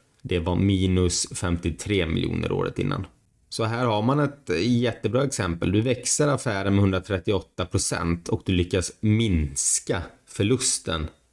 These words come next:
med tretton miljoner kronor. Och då är det troligtvis då lönsamma företag de dessutom har köpt.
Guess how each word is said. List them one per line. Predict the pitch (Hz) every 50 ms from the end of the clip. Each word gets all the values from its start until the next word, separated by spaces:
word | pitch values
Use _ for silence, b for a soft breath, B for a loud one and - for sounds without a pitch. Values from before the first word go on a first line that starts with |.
| _ _ _ _ -
med | - 95 90
tretton | - 104 95 - - _ - 101 90
miljoner | 90 90 90 87 87 82 85 85
kronor. | 85 - 107 98 - - - - - - - _ _ _ _ _ _
Och | - 117 98 -
då | - 98 101 110
är | 107 98
det | 87 98
troligtvis | 90 - 113 98 92 92 90 87 90 85 82
då | - 85
lönsamma | 85 90 90 85 78 76 78 - - 80 78 80 80
företag | - - 101 90 87 85 82 - 123 113 92
de | 85 87 85
dessutom | 82 82 - - 85 - - 85
har | 85 87
köpt. | - - - - - - - - - -